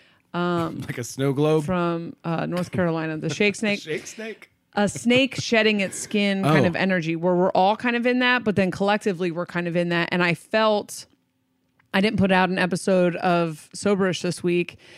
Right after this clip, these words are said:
Speaker 1: because when it was time for me to record it, just I could feel the collective kind of in this w-,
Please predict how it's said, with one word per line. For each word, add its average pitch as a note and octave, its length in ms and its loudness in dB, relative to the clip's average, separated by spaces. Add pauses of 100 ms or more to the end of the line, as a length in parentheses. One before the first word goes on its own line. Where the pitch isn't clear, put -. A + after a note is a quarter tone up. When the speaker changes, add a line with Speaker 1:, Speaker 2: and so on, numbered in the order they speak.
(200)
Speaker 1:
because F#3 640 0
when F#3 100 0
it F#3 60 0
was F3+ 100 0
time F3+ 240 -2
for F#3+ 140 -8
me F3+ 100 -4
to E3+ 80 -4
record F#3 480 0
it, F#3+ 220 0
just E3+ 180 -4
I E3 80 2
could F#3 240 -2
feel G#3 240 2
the F3+ 140 -2
collective G#3+ 840 2
kind F#3 320 0
of E3+ 180 0
in F3+ 220 -2
this E3+ 460 -2 (340)
w-, - 180 -16